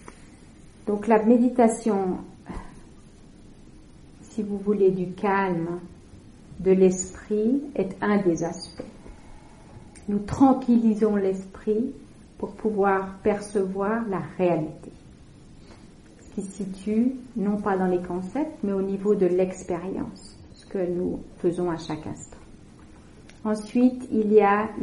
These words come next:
l'objectif, si vous voulez, de la méditation vipassana,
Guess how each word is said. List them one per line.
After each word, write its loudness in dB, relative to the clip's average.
l'objectif, 2
si -4
vous 0
voulez, 4
de 0
la 2
méditation 2
vipassana, 0